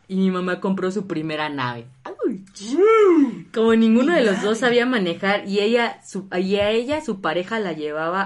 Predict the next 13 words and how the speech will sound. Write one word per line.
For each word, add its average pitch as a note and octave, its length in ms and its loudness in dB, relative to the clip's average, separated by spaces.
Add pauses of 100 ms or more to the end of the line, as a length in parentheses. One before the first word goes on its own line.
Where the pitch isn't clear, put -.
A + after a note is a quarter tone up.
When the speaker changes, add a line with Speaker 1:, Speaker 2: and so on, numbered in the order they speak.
(300)
Speaker 1:
a, C3+ 80 -14
y D#3+ 80 -8
la D3 160 -6
traía D3+ 300 -6
para D#3 260 -6
todos F3+ 280 -4
lados, G3 320 -4 (540)
pues G3+ 200 -2
decidí G#3+ 340 0
apen-, B3+ 520 -2
aprender A3+ 460 -6
a A#3+ 80 -6
manejar. B3+ 320 -10